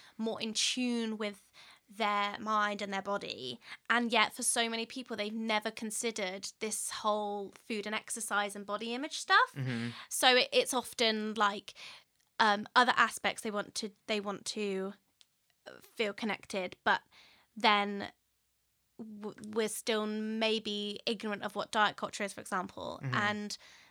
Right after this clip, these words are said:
Speaker 1: therefore there's still that, um, disruption in that connection.
Speaker 2: Yeah.
Speaker 1: And I do think it's really interesting, and I, I think there's a whole, whole thing to be said of our generation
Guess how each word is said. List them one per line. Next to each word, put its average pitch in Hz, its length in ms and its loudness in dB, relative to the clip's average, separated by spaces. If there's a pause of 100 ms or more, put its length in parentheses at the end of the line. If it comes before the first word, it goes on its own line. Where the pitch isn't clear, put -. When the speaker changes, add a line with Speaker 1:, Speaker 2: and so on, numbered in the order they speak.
(140)
Speaker 1:
therefore 202 680 2 (140)
there's 208 180 4
still 208 460 -2
that, 190 200 0 (760)
um, 196 280 0
disruption - 640 -2
in 190 100 -4
that - 160 -8
connection. - 720 -10
Speaker 2:
Yeah. 131 240 -4 (140)
Speaker 1:
And 233 80 6
I 226 80 6
do 247 180 0
think 240 240 -6
it's - 140 -8
really 214 200 -4
interesting, 196 840 -4 (160)
and 226 100 2
I, 233 240 6
I 240 140 8
think 226 360 -4
there's 208 220 2
a 214 100 2
whole, 214 680 2 (840)
whole 330 240 8
thing 294 220 2
to 277 80 -6
be 285 100 2
said 254 180 6
of 233 80 2
our 220 140 8
generation 208 880 -2